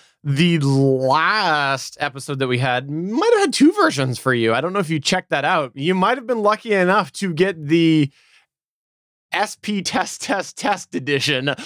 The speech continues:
I don't know if you did get that or didn't get that, but if you did not get that, let's loop you into that right now. Last episode, we had a full conversation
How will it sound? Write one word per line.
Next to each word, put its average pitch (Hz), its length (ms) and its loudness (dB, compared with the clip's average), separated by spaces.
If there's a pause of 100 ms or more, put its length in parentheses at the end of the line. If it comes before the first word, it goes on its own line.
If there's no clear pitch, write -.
(140)
I 202 100 2
don't 247 200 0
know 247 240 4
if 196 140 -2
you 226 320 -2
did 202 320 2
get 208 200 2
that 190 200 0
or 185 60 -2
didn't 220 240 2
get 196 200 0
that, 180 220 0
but 180 140 2
if 147 100 -2
you 175 120 0
did 196 240 2
not 196 240 2
get 160 200 0
that, 147 140 2
let's 151 220 0
loop 170 260 0
you 147 140 2
into 147 180 -2
that 131 200 0
right 139 200 -2
now. 135 260 -2
Last 190 320 -4
episode, 175 400 -2
we 165 160 0
had 180 140 -2
a 156 60 -4
full 214 280 0
conversation 180 880 0